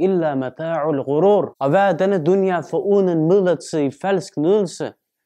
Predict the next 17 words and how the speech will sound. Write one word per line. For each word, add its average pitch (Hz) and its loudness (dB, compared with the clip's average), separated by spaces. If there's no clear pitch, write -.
Du 190 -2
er 175 -2
opslugt 156 -8
af 127 -6
dunya, 147 -4
men 123 -12
en 123 -10
evig 120 -16
akhirah 104 -18
venter 104 -18
os. - -20
Så - -20
have 143 -18
fokus 143 -18
det - -18
rigtige 104 -16
sted. - -20